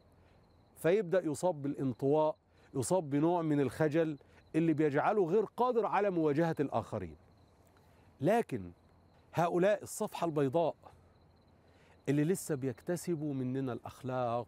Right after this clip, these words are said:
ويكتسبوا منا العادات والتقاليد والقيم،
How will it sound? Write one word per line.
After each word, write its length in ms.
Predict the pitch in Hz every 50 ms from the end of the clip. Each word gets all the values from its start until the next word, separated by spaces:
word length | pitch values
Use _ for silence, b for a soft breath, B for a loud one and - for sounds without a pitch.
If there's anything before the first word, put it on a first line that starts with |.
| - -
ويكتسبوا 720 | 127 123 120 113 - - 151 139 - 147 127 123 123 127
منا 300 | 127 131 131 127 123 120
العادات 840 | 113 107 92 107 110 110 107 123 131 131 131 127 123 120 123 - 123
والتقاليد 960 | 123 - - - 127 120 - 127 120 120 127 135 143 143 139 139 139 127 131
والقيم، 680 | 131 131 127 123 - - 175 180 175 143 110 90 87